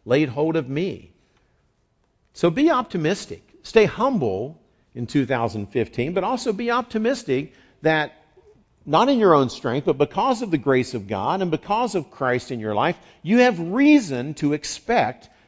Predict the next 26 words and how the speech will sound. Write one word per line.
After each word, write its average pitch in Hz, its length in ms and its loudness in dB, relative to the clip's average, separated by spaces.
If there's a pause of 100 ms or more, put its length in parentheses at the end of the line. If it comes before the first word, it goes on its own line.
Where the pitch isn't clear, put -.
(100)
two 185 160 2
thousand 147 380 0
fifteen 139 400 -4
to 131 80 -2
be 120 360 -2 (200)
better 117 500 0
than 131 160 -8
two 147 160 -8
thousand 143 380 -8
fourteen. 135 600 -8 (1600)
Be 120 120 0
optimistic, 135 680 -2
be 113 120 -2
humble. 151 600 -2 (420)
Third 208 340 6
thing 165 220 -2
I 143 100 2
think 151 280 -4
that's 135 200 2
implied 139 460 -2
here 123 200 0
is 110 140 -4
just - 360 -10
downright 139 460 -2
be 131 120 -2
thankful. - 600 -6